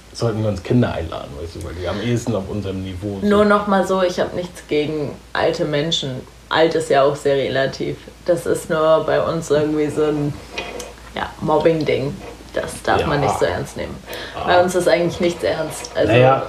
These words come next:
Speaker 1: wir sind ja schon sehr auffällig. Also
Speaker 2: auffällig.
Speaker 1: wenn wir
Speaker 2: Bekloppt.
Speaker 1: miteinander in der Gesellschaft reden, dann gucken die Leute uns schon an, weil du ja halt so resistent bist und so aufmüpfig.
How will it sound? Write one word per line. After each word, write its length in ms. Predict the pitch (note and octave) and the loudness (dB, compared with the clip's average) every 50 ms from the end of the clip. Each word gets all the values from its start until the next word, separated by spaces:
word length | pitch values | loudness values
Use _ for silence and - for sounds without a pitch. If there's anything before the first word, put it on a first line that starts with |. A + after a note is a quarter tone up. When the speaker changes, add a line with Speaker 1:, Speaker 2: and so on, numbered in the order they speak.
| - - - - - - - - - | -8 -14 -18 -20 -20 -18 -12 -6 -4
Speaker 1:
wir 200 | D#3 C3 A#2+ A2 | 0 0 2 4
sind 200 | A2+ B2 A#2 A2+ | 4 4 4 4
ja 100 | G#2+ G#2 | 2 2
schon 280 | - - A2 G2+ F#2 F2 - | 0 -2 -4 -4 -4 -6 -6
sehr 160 | - F#2 - | -6 -4 -4
auffällig. 500 | - - F2+ - - F#2 E2+ D#2+ - - - - - - - | -4 -4 -6 -6 -6 -8 -8 -8 -10 -14 -20 -20 -20 -10 -6
Also 280 | G#2+ G#2+ F#2+ G2 F#2+ - - - - - - - - - - - - - | -6 -4 -4 -4 -6 -6 -10 -14 -18 -20 -20 -20 -20 -20 -20 -20 -4 0
Speaker 2:
auffällig. 520 | - E3 E3 - - D3+ - - - - | 2 2 2 2 0 0 0 0 0 2
Speaker 1:
wenn 200 | B2 A#2+ A2+ G#2 | 2 4 4 4
wir 240 | A2 B2 C3+ C#3 C3+ | 6 8 8 8 8
Speaker 2:
Bekloppt. 200 | C3 B2+ B2+ - | 8 6 6 6
Speaker 1:
miteinander 680 | C3 A#2+ A#2+ A#2+ B2 B2+ C3+ C3 B2 B2 B2 A#2 - - - - - - | 6 6 8 8 6 6 6 6 6 6 6 4 2 -2 -8 -10 -6 -4
in 80 | A2 | -2
der 120 | G#2+ A2 G#2+ | 0 0 0
Gesellschaft 580 | G2+ G2+ F#2 G#2+ A2 A2 G#2+ - G#2+ G2+ F#2+ - - - | -2 -2 0 0 0 0 2 0 0 -2 -2 -4 -2 2
reden, 260 | A2+ A2+ A#2 B2+ A#2+ | 4 4 6 6 4
dann 140 | A2 G#2+ G#2+ | 4 4 2
gucken 280 | - - A2 G2 G2 G2 | 0 0 -2 0 0 -2
die 60 | G2 | 0
Leute 300 | F#2 F#2 F2 E2+ E2 F2 | 0 2 0 0 0 -2
uns 180 | - - - - | -4 -6 -6 -8
schon 200 | - - E2 E2 | -6 -6 -4 -4
an, 200 | - F2 F2 E2 - - | -4 -6 -6 -8 -8 -6
weil 160 | - - - - - - - - - - - - - - - - - - - - | -6 -6 -6 -8 -10 -16 -20 -20 -20 -20 -16 -14 -14 -14 -14 -16 -20 -18 -8 -2
du 80 | - G#2+ | 2 4
ja 200 | G#2 A2 G#2 G2 | 6 6 6 6
halt 120 | G#2 G#2 G#2 | 4 2 2
so 120 | - G2+ | 2 2
resistent 640 | G2+ A2 G2+ F#2+ F#2 F2 - - - F#2 G#2 G#2 G2+ | 2 2 0 0 -2 -6 -4 -2 0 0 0 0 -2
bist 260 | - F#2+ F#2 - - | -2 -4 -4 -4 -6
und 140 | G2 F#2 F2 | -6 -4 -4
so 140 | F2+ G2 - | -2 -2 -2
aufmüpfig. 800 | - F2+ G2+ - - G2+ F#2 F2 E2+ - - G2 E2+ E2 - | -2 -2 -2 -2 -2 -4 -4 -4 -6 -8 -8 -8 -6 -8 -8